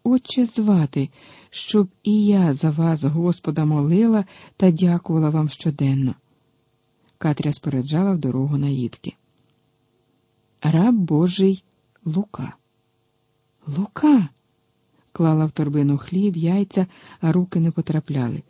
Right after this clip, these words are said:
Ой, лишенько! Та як же це? Та я уже подумки вас кликала і просила, щоб Бог почув мене і якось вивів на вас. Скільки ж наслухалася. Отож він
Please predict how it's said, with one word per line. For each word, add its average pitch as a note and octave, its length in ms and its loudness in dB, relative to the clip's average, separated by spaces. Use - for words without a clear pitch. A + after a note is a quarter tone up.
Ой, D4 240 4
лишенько! G#3 640 2
Та C#4 120 4
як C4+ 420 6
же C#3+ 120 -4
це? - 340 -10
Та B3 120 4
я C#4+ 200 6
уже C4 240 4
подумки G#3 560 2
вас F#3+ 240 2
кликала G3 500 2
і F3+ 60 2
просила, F#3 600 2
щоб G3+ 300 0
Бог F#3+ 320 2
почув F#3+ 480 0
мене F#3+ 380 4
і G3+ 80 2
якось G#3 460 2
вивів E3+ 480 2
на D#3 160 2
вас. D#3 420 -4
Скільки - 640 0
ж G3 140 0
наслухалася. F3+ 1080 0
Отож A#3+ 520 4
він A3 420 4